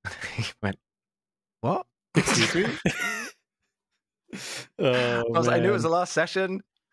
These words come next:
Speaker 1: He was the big bad. I wanted everyone to live. I was like, "Fuck it. We're not gonna continue these characters." I know
Speaker 2: Yeah.
Speaker 1: that. I knew that this was it. This was where this story was gonna end.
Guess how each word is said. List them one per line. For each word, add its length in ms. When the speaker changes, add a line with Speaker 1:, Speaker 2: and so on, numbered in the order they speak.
Speaker 1:
He 80
was 100
the 80
big 200
bad. 400
I 60
wanted 240
everyone 320
to 60
live. 380
I 80
was 100
like, 160
"Fuck 200
it. 120
We're 80
not 180
gonna 160
continue 460
these 140
characters." 680
I 100
know 180
Speaker 2:
Yeah. 60
Speaker 1:
that. 200
I 60
knew 280
that 200
this 180
was 140
it. 160
This 160
was 240
where 160
this 160
story 260
was 160
gonna 180
end. 180